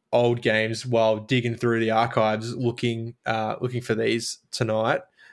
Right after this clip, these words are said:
Um, the first one I found was called Battle Zones,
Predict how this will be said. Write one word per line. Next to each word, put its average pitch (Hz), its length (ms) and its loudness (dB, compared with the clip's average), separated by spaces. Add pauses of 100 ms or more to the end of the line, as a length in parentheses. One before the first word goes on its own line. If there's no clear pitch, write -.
(120)
Um, 113 760 2 (540)
the 123 60 -6
first 180 240 4
one 139 100 4
I - 20 0
found 117 300 0
was 113 180 -2
called 117 280 -2 (100)
Battle 139 260 2
Zones, 139 560 0